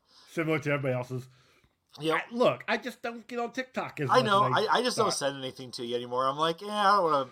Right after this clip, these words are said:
Speaker 2: I don't wanna burden him the one day that he, uh,
Speaker 1: <laughs>
Speaker 2: reads everything."
Speaker 1: Yeah, but those,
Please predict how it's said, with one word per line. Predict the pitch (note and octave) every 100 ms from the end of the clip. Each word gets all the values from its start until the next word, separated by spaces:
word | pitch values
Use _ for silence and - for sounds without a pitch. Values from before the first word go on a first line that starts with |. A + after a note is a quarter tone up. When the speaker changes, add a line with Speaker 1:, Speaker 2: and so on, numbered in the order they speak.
| -
Speaker 2:
I | D#3+
don't | F3
wanna | D#3
burden | B2+ C#3+ D3+ C#3
him | C#3
the | B2+
one | A#2 C3 C3
day | C3
that | C3
he, | A#2+ A#2+ A#2
uh, | A2 A2 - D#4 -
Speaker 1:
<laughs> | G4+ G4+
Speaker 2:
reads | C#3+ C#3 C3
everything." | A#2+ B2+ B2 A#2 B2 _ _ _ _ _ _ _ _ _ _
Speaker 1:
Yeah, | A3+ C#4+
but | G3+ F#3+
those, | A3